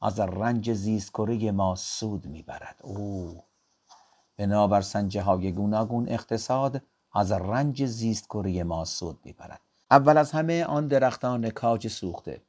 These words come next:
هیچ ارزش مبادله‌ای نداشتند و فقط در کوهستان رشد کرده بودند.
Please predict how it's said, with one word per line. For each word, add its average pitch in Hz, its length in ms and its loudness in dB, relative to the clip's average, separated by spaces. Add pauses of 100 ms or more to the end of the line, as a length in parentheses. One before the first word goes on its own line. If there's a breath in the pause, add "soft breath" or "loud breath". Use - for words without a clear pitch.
هیچ 104 340 -4
ارزش 104 420 -2
مبادله‌ای 95 720 0
نداشتند 98 600 -2
و 117 120 2 (440 soft breath)
فقط 143 320 -2
در 120 160 2
کوهستان 110 580 -2
رشد 113 300 -6
کرده 98 320 -10
بودند. 71 500 -20